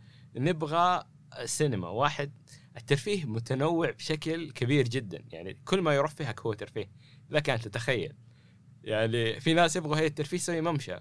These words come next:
في ناس يبغوا هيئة الترفيه تسوي م-، ملاهي أطفال، في ناس. فكانت هيئة الترفيه قدام تحدي كبير جدًا، وأنا أعتقد، يعني، الحمد لله تجاوزوه، إنه ديفاين، يعني، إيش ترفيه؟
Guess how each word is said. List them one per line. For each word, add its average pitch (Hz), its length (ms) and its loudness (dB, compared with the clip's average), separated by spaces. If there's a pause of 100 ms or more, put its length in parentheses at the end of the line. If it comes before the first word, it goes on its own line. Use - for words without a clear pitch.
في 139 100 0
ناس 151 220 4
يبغوا 143 200 -2
هيئة 147 200 0
الترفيه 147 460 -4 (380)
تسوي 160 200 6
م-، 147 220 4 (400)
ملاهي 135 340 6
أطفال، 123 400 6 (160)
في 147 80 2
ناس. 160 200 2 (440)
فكانت 147 640 2
هيئة 151 260 0
الترفيه 139 340 -2
قدام 147 300 2
تحدي 139 380 -2
كبير 123 300 6
جدًا، 120 480 -2 (800)
وأنا 151 240 6
أعتقد، 127 540 0
يعني، 101 260 -10
الحمد 113 220 -2
لله 123 200 4
تجاوزوه، 110 540 0 (520)
إنه 127 200 2
ديفاين، 165 600 2
يعني، 131 280 2
إيش 175 220 0
ترفيه؟ 120 420 -6